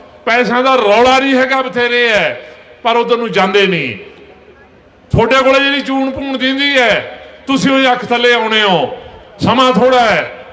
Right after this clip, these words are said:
ਮੈਂ ਇੰਨੀਆਂ ਗੱਲਾਂ ਨਾਲ ਹੀ ਤੁਹਾਡਾ ਸਾਰਿਆਂ ਦਾ ਧੰਨਵਾਦ ਕਰਦਾ। ਇਸ ਨਾਲ ਕਿ ਲੱਕ ਬੰਨ ਕੇ ਲੱਗ ਜਾਓ। ਜੇ ਇਹ ਸਰਕਾਰ ਸਾਨੂੰ ਕੁਛ ਨਹੀਂ ਦਿੰਦੀ,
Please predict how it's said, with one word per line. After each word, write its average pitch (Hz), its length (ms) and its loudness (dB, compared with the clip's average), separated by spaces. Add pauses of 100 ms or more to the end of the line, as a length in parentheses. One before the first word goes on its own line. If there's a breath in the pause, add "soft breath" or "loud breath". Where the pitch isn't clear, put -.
(100)
ਮੈਂ 220 100 2
ਇੰਨੀਆਂ 254 220 0
ਗੱਲਾਂ 240 320 0
ਨਾਲ 254 140 2
ਹੀ 254 60 0
ਤੁਹਾਡਾ 220 540 2
ਸਾਰਿਆਂ 226 420 0
ਦਾ 226 100 -2
ਧੰਨਵਾਦ 202 560 0
ਕਰਦਾ। 247 600 2 (380)
ਇਸ 254 340 2
ਨਾਲ 254 600 2 (300)
ਕਿ 254 60 2
ਲੱਕ 254 360 2
ਬੰਨ 254 260 2
ਕੇ 254 160 2
ਲੱਗ 233 160 2
ਜਾਓ। 185 560 0 (800)
ਜੇ 226 240 0
ਇਹ 262 200 2
ਸਰਕਾਰ 247 520 2
ਸਾਨੂੰ 254 280 2
ਕੁਛ 254 180 0
ਨਹੀਂ 254 280 0
ਦਿੰਦੀ, 240 500 -2